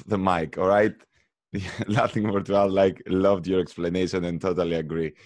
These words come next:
People are envious about successful entrepreneurs when they don't actually know that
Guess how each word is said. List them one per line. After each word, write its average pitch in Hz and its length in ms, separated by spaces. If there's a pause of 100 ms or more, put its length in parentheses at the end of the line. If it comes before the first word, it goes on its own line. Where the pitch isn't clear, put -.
(520)
People 113 260
are 101 200
envious 143 760
about 98 520
successful 117 480
entrepreneurs 113 640
when 113 180
they 107 160
don't 123 320
actually 120 380
know 120 260
that 104 280